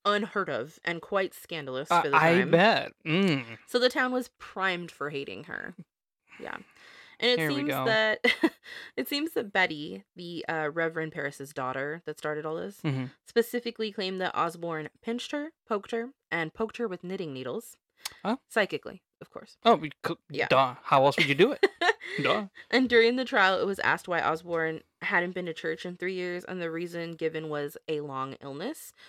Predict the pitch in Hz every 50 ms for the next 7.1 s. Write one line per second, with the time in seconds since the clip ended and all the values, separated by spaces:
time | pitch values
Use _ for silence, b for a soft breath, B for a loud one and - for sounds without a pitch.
0 | b b b - - 196 185 175 170 170 165 165 160 - - 175 160 156 - 143
1 | 143 - - - - - - - - - - 226 220 _ _ _ _ _ _ -
2 | _ _ _ _ _ _ _ _ - 170 156 151 147 147 - - - 226 226 240
3 | 247 247 247 240 269 269 - 277 247 226 202 - 196 180 175 165 165 170 156 135
4 | 123 117 127 147 160 _ _ _ _ - - 160 165 160 160 165 165 170 175 165
5 | 170 165 156 139 - - - 151 139 135 131 123 - 113 104 - - - - -
6 | - 147 131 - 120 - - - - 147 180 202 - 156 151 151 147 147 143 160
7 | 190